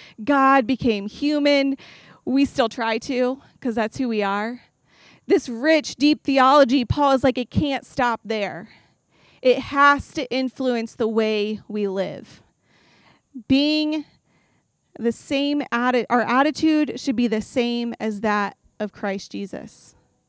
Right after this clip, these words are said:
And who is Christ Jesus? So I wanna walk through, I had this really great commentary that, um, just, like, said every, it, like, broke down every Greek word, which I didn't take Greek. I was one of those lucky ones that didn't have to,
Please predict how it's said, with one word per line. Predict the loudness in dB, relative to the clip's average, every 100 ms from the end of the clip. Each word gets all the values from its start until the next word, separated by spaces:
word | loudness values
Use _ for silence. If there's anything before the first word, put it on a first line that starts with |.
| _ _ _ _ _ -8
And | -2
who | 0 2
is | 4 4 2 -4 -20 _
Christ | -4 -4 -4
Jesus? | -6 -6 -8 -12 -20 -20 -10
So | 2
I | 4
wanna | 4
walk | 6 6 4
through, | 4 6 6 2 -12 -20 _ _ _ _ _ -4
I |
had | -2 2
this | 0
really | 4 4 6
great | 4 2
commentary | 2 -2 -2 -2 -2 -2 -4 -8 -14 _ 0
that, | 4 4 2
um, | -2 -2 -4 -8 -12
just, | -6 -2 0
like, | 0 -2
said | 0 2 2 0
every, | -2 -2 -6 -8 -8 -12 -14 _ _ _ _ _ _ _ _
it, | -6 -4
like, | -2
broke | -2 -2
down | -2 -2 -2
every | -4 -2 -6
Greek | -6 -4 -4 -4
word, | -4 -2 -2
which | -2 0
I | 0
didn't | 0 -2
take | -6 -6
Greek. | -4 -4 -2
I | -2
was | -2
one | -6
of |
those | -6
lucky | -6 -6 -6
ones | -4 -4
that | -2
didn't | -2 -2
have | -4 -4
to, | -6